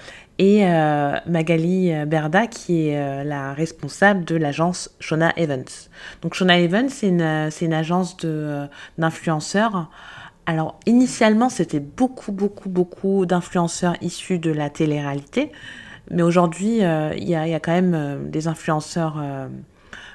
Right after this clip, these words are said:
lambda, donc ceux qui ont construit leur, euh, notoriété sur Internet, qui ont rejoint cette agence. Voilà, donc ils ont diversifié un petit peu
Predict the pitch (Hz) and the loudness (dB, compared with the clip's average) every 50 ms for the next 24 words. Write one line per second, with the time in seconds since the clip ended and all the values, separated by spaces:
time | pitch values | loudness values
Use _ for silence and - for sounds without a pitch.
0 | - _ - 160 165 156 151 151 151 226 285 269 202 175 - - 185 170 - - | -20 _ -4 0 0 2 2 4 4 4 6 6 4 2 2 0 -2 -2 -2 -4
1 | - - 170 160 156 151 147 147 - - - _ - 208 214 208 214 - - 214 | -2 0 0 0 0 -2 -4 -6 -12 -20 -18 _ 0 2 2 2 2 0 2 4
2 | 202 190 180 165 160 160 156 151 147 143 143 143 - - - _ _ - - - | 4 6 4 4 2 0 -2 -2 -2 -2 -4 -6 -8 -12 -16 _ _ -8 -8 -4
3 | - - 175 175 175 - 190 175 170 170 170 170 - 185 185 180 - - - 170 | 0 2 2 2 4 4 4 4 4 4 2 2 4 2 2 2 0 -6 -6 -6
4 | 160 - 156 160 - - 151 156 190 220 214 214 - 190 170 151 160 151 147 170 | -6 -6 -6 -6 -4 -4 -2 0 0 0 0 -2 -2 -2 0 2 0 0 0 -2
5 | 170 - - 165 - 151 139 - - - - - - _ _ _ _ _ _ - | -2 -2 -2 -2 -2 -4 -6 -6 -12 -16 -18 -20 -20 _ _ _ _ _ _ -4
6 | 165 147 139 - - 165 156 156 - - 160 165 165 165 165 180 180 185 175 170 | -2 -2 -2 -4 -6 -10 -10 -8 -6 -4 -2 0 0 0 0 0 2 2 0 0
7 | - - 170 - - 196 185 180 180 - - - 180 190 196 | -2 -8 -8 -4 -2 0 0 0 -2 -6 -8 0 0 0 0